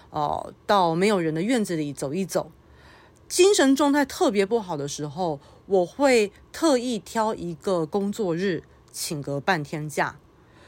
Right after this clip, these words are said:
就是具体做什么不重要，但是这种小小的叛逆感会让我特别的觉得，啊，我自己是自由的。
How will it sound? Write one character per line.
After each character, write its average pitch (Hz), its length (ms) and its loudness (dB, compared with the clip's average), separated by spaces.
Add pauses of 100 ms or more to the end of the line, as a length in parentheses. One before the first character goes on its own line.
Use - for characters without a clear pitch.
(120)
就 - 80 -2
是 349 240 4
具 453 240 4
体 247 100 -4
做 269 200 0
什 196 100 -8
么 156 80 -4
不 151 160 -6
重 190 240 -2
要， 202 240 -2 (400)
但 359 140 4
是 320 100 -2
这 330 100 4
种 208 220 2
小 226 300 0
小 190 240 0
的 151 160 -2
叛 214 280 -4
逆 208 140 -4
感 151 220 -6 (320)
会 262 200 2
让 220 240 0
我 151 280 -4
特 269 260 0
别 170 160 -2
的 156 140 -4
觉 147 160 -8
得， 147 240 -6 (400)
啊， 165 340 -10
我 151 140 -6
自 208 120 -10
己 156 120 -6
是 165 160 -8
自 170 240 -8
由 - 180 -10
的。 - 160 -14